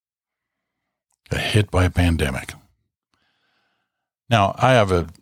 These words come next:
you know, as you may remember, I, I have a,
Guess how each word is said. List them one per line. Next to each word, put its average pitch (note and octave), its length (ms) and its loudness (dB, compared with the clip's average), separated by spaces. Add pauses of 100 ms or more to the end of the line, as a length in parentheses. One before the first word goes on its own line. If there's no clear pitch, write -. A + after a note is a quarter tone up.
(440)
you G2+ 160 -2
know, E2 200 2
as E2 160 0
you E2 360 -2
may F2+ 280 -2
remember, D#2 560 0
I, D2+ 120 -2
I E2 300 -4
have E2+ 300 -2
a, B1+ 160 -4